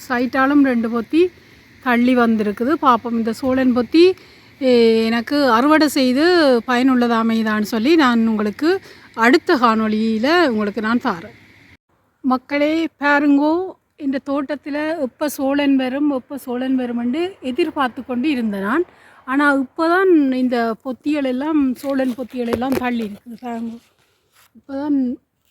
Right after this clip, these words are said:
வெளியில வரியினம். ஆனா, இப்ப அக்டோபர் மாதம், அதாவது ஐப்பசி மாதம், அஹ், இனி இது முத்தி வருமா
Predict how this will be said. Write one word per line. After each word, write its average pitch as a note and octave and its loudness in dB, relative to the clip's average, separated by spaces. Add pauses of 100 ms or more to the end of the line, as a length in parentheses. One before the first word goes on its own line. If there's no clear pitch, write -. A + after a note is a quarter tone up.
(140)
வெளியில C4 -4
வரியினம். A3+ -6 (340)
ஆனா, D4 -6
இப்ப D4 -4
அக்டோபர் E4+ 0
மாதம், A3+ 0 (160)
அதாவது B3+ -4
ஐப்பசி C#4 0
மாதம், G#3 -4 (440)
அஹ், B3 -8
இனி B3 0
இது D4 2
முத்தி C#4+ 0
வருமா C4 0